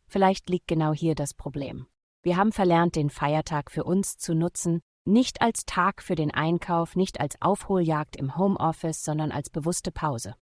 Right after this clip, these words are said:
Als Zeit für Begegnung, für Gemeinschaft, für Fragen, für Gebet. Oder einfach für Stille. Der Feiertag schützt nicht nur unseren Glauben, er schützt auch unsere Menschlichkeit.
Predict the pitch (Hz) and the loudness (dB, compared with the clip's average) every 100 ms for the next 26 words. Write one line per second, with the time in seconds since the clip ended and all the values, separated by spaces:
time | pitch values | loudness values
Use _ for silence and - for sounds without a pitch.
0 | _ 170 175 - - 175 214 - - 190 | _ 0 0 0 0 2 2 -2 -4 -2
1 | 180 165 180 160 147 139 - 165 170 160 | 0 2 2 2 -2 -2 -4 0 2 4
2 | 160 156 131 - - 147 - 147 143 120 | 2 0 -4 -8 -10 -10 -2 0 0 -4
3 | 120 - 156 160 147 131 - - _ _ | -8 -8 -4 -2 -4 -6 -12 -20 _ _
4 | 247 262 220 226 220 - 147 - 202 151 | 4 4 2 0 -4 -4 -4 -4 -2 -2
5 | - - _ _ _ - 185 - 202 190 | -4 -14 _ _ _ 0 0 2 4 4
6 | 160 165 143 - - 165 - - 214 233 | 2 -2 -4 -4 -2 -2 -2 -4 -2 -2
7 | - 156 135 139 131 135 143 156 156 143 | 0 -2 0 -2 -2 -2 -4 2 2 2
8 | 131 131 _ _ - 190 247 - - 180 | -4 -12 _ _ -2 0 0 -2 -4 -2
9 | 180 180 170 165 135 - 110 - - 123 | 0 0 2 2 2 -2 -8 -14 -14 -14
10 | - | -16